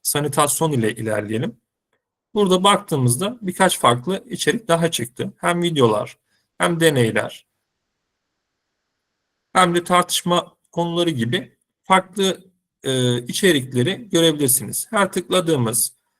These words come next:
içeriğin giriş, müfredat uyumu, sürdürülebilir kalkınma hedefinde hangi, e, hedefle eşleştiğini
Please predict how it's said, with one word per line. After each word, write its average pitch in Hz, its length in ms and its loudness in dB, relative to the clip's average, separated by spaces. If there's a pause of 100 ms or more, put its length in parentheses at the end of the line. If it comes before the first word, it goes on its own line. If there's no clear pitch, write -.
(300)
içeriğin 156 680 0 (960)
giriş, 156 580 0
müfredat 180 560 2
uyumu, 110 500 -2
sürdürülebilir 175 640 -2
kalkınma 170 580 0
hedefinde 165 560 -2
hangi, 165 720 0 (320)
e, 113 120 2 (280)
hedefle 160 580 0 (100)
eşleştiğini 151 880 -2